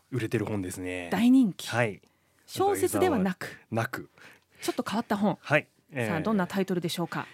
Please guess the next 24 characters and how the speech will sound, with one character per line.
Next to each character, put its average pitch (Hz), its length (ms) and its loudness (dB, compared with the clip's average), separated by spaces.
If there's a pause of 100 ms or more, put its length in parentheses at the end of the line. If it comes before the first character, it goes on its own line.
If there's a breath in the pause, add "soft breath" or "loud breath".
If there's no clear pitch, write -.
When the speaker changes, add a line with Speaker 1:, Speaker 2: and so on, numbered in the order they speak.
(100)
Speaker 1:
え 117 160 2
ー、 - 20 -6
本 208 220 2
日 117 340 0
ご 113 140 -2
紹 113 200 0
介 104 200 -2
す - 80 -4
る 113 80 -6
書 131 100 -6
籍 120 220 -2
は、 101 240 -2
神 180 260 2
田 170 140 0
圭 135 180 0
一 123 160 -6
さ 110 180 -4
ん、 98 200 -10
菊 - 180 -10
池 - 320 0
亮 120 220 2
さ 101 160 -6
ん 92 100 -8
の 135 160 2